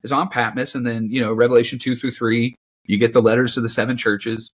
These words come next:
And then in chapter four, it begins, this voice from heaven, from the throne, says,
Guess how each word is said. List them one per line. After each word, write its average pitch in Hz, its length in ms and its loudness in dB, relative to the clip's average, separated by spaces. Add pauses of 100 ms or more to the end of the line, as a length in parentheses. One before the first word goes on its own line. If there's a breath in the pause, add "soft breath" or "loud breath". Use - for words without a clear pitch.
And 131 140 -2
then 180 100 4
in 180 60 -2
chapter - 280 -2
four, 190 240 0
it 185 100 -2
begins, 113 520 -2
this 123 140 0
voice 120 380 0
from 151 200 0
heaven, 101 340 0
from 120 160 -2
the 113 60 0
throne, 107 500 0 (340)
says, 107 400 -2